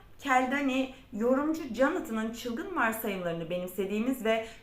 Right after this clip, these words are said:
kutsal kitabın sözcüklerini dilediğimizce çarpıtmadığımız sürece şimdi elimizde Musa'nın bu antlaşmasını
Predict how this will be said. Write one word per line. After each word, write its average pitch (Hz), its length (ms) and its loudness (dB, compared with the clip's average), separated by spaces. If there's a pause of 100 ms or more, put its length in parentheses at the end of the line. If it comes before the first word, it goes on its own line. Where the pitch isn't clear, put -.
kutsal 403 480 -8
kitabın 302 360 -2
sözcüklerini 269 720 0
dilediğimizce 262 800 0
çarpıtmadığımız 226 800 -2
sürece 165 520 -2 (260)
şimdi 427 280 -2
elimizde 311 420 0
Musa'nın 320 580 0
bu 392 120 0
antlaşmasını 240 840 0